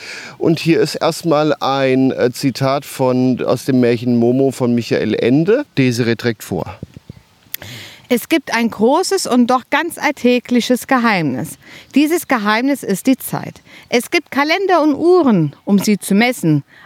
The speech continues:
Speaker 2: aber das will wenig besagen. Denn jeder weiß, dass einem eine einzige Stunde wie eine Ewigkeit vorkommen kann.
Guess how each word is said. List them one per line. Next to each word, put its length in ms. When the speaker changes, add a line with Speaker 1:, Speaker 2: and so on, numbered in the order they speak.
Speaker 2:
aber 300
das 280
will 180
wenig 400
besagen. 680
Denn 160
jeder 320
weiß, 540
dass 200
einem 380
eine 340
einzige 680
Stunde 440
wie 100
eine 280
Ewigkeit 600
vorkommen 520
kann. 360